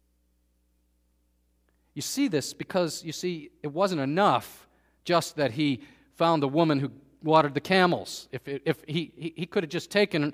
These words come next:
he could have been sure after she watered the camels. But he had to put two and two together. He had to go back and see what family she was from, whether she was in the faith. All of those things were in addition to that. So you see, this wasn't just a simple putting God to the test.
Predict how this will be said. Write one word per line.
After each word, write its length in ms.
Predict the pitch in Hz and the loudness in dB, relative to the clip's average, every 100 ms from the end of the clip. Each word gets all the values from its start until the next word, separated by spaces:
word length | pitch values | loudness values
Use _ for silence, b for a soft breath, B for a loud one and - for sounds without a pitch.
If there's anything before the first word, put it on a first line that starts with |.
| B | B
he 80 | - | -4
could 140 | 156 180 | 0 2
have 80 | |
been 120 | 160 151 | 2 0
sure 480 | - 247 214 143 B B - | -2 4 6 6 B B 0
after 220 | 170 156 | 0 -2
she 120 | 170 | -4
watered 260 | 151 156 151 | 0 0 0
the 60 | |
camels. 460 | - 233 220 151 - | -4 0 0 0 0
But 200 | 202 190 b b _ | 0 0 b b _
he 120 | 233 | 0
had 160 | 254 | 2
to 60 | 208 | 2
put 220 | - 214 | 0 0
two 160 | - 202 | 4 2
and 100 | 185 | 4
two 180 | 202 185 | 2 0
together. 400 | 170 262 180 139 | 4 4 6 4
He 120 | 165 | 4
had 120 | 170 | 2
to 40 | 156 | 2
go 140 | 180 | 4
back 280 | 165 180 175 | 6 6 4
and 140 | 175 | 0
see 460 | - - 294 220 131 B B B | 0 2 4 6 4 B B B
what 180 | 175 180 | 2 2
family 540 | - 180 190 202 208 | 4 6 8 8 4
she 180 | 196 220 | 2 0
was 220 | 214 202 | 0 -2
from, 300 | - 208 226 185 | 0 2 2 0
whether 300 | 151 185 220 | 4 6 6
she 160 | - 208 | 4 2
was 180 | 196 | 4
in 140 | 208 196 | 4 2
the 80 | 180 | -2
faith. 540 | - 208 233 262 - b b b b | 2 4 4 0 -8 b b b b
All 200 | - 233 | 0 0
of 100 | 202 | 0
those 220 | 220 202 | 0 -2
things 260 | - 214 180 | -2 -4 -2
were 120 | 185 | 0
in 60 | 180 | 0
addition 440 | 160 226 247 185 143 | 0 0 2 0 0
to 140 | 156 | 2
that. 280 | 127 107 - | 2 2 -2
So 100 | - | -4
you 80 | 202 | -4
see, 160 | - | -4
this 200 | 226 240 | -6 -6
wasn't 340 | 190 233 202 143 | 0 0 0 -4
just 180 | 190 139 | -6 -6
a 60 | |
simple 420 | - 202 - 165 B B B | -4 -2 0 -2 B B B
putting 260 | - 190 165 | 2 2 4
God 260 | 180 180 175 | 6 6 4
to 80 | |
the 80 | 165 | -4
test. 640 | - 220 226 170 - - | -6 -2 0 0 -6 -12